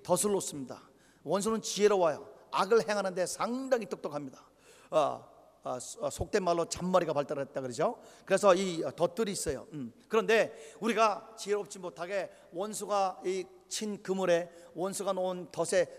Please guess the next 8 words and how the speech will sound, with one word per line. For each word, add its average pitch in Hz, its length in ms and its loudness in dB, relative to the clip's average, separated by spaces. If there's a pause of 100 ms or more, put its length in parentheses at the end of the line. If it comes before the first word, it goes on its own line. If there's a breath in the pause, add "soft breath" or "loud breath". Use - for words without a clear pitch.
걸려서 196 380 8
쓰러지고 202 460 0
넘어질 170 320 4
때가 165 380 2 (220 loud breath)
있습니다. 147 560 -2
그러나 185 460 6 (200 loud breath)
오늘 196 200 6
여러분, 190 280 6